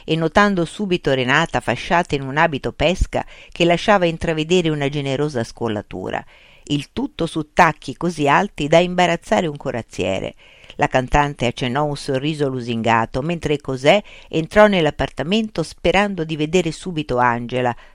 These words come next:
donna che aveva avuto modo di apprezzare riconoscendo le intelligenze e acume. Era di spalle alla finestra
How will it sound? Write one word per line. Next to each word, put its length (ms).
donna 520
che 140
aveva 260
avuto 340
modo 300
di 140
apprezzare 800
riconoscendo 840
le 80
intelligenze 840
e 40
acume. 520
Era 240
di 100
spalle 460
alla 120
finestra 600